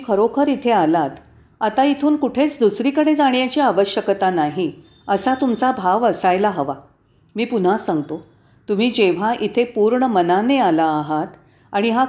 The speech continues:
खरोखर भगवंताच्या बोलावण्याला प्रतिसाद आहे, तुमचा असा भाव पाहिजे की आता इथून कुठेही जाणं नाही आणि हेच खऱ्या अर्थाने तुमचं विश्व आहे, बाकी सगळं दुय्यम आहे.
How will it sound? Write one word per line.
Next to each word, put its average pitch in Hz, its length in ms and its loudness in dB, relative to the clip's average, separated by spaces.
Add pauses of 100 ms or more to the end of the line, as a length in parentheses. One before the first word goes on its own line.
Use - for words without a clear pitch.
खरोखर 220 400 0
भगवंताच्या 214 760 0
बोलावण्याला 202 640 2
प्रतिसाद 240 640 -2
आहे, 143 80 -6 (580)
तुमचा 196 300 2
असा 247 300 2
भाव 254 240 0
पाहिजे 170 460 0 (380)
की 247 60 0
आता 233 280 2
इथून 262 360 -2
कुठेही 214 640 0
जाणं 170 380 2
नाही 143 220 -2 (500)
आणि 220 160 0
हेच 269 380 0
खऱ्या 214 340 2
अर्थाने 208 440 0
तुमचं 214 360 -2
विश्व 202 380 -4
आहे, 147 300 -4 (500)
बाकी 233 240 0
सगळं 214 500 2
दुय्यम 160 400 2
आहे. 139 120 -6